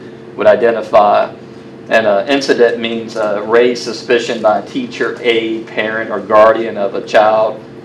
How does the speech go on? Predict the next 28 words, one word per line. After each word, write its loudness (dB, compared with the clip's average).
of 2
bullying, 6
abuse, -4
or 2
neglect -2
of 0
a -4
child, 4
or -4
harm 0
to -4
an -6
employee -2
of -8
Warren -6
County -4
Public 0
Schools, -8
uh, 6
by 4
an -2
employee 4
of -2
the -8
school -2
division -6
or 0
a, -2